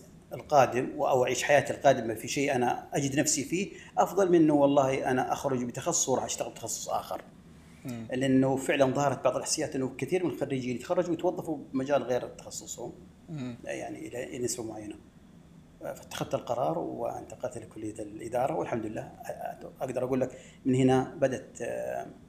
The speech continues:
Speaker 1: آه، الانطلاقة بفضل الله، وبدأ الاستمتاع ب-، بهذا التخصص، لأن كنت فعلًا كنت أقرأ مش عشان الدرجات، كنت أقرأ عشان أفهم، عشان أتعلم، عشان أطبق. فكانت
Speaker 2: مم.
Speaker 1: تجربة جميلة،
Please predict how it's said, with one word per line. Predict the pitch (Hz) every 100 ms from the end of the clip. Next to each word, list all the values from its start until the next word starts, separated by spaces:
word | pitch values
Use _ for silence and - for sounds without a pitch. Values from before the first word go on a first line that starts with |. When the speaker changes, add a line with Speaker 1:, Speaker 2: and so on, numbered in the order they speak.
| -
Speaker 1:
آه، | - 139 - -
الانطلاقة | 120 117 123 143 123 139 170 - - - -
بفضل | - 120 113
الله، | 110 175 - - - -
وبدأ | 131 143 147
الاستمتاع | 151 - 139 123 170 123
ب-، | 107 - - 123
بهذا | 120
التخصص، | 117 - 113 - - - - -
لأن | 143 147
كنت | 151
فعلًا | - 165
كنت | - 131 -
أقرأ | 196 180 175
مش | 196 -
عشان | 143 139
الدرجات، | 135 120 113 104 110 135 - - - - - -
كنت | 131 147
أقرأ | 170 185
عشان | 147 143 139
أفهم، | 160 - 170 165
عشان | - 113 113 -
أتعلم، | - - 120 156 170
عشان | - 135 -
أطبق. | - 131 101 - - - - - - -
فكانت | - 139
Speaker 2:
مم. | 139
Speaker 1:
تجربة | 127 110
جميلة، | 113 131 127 139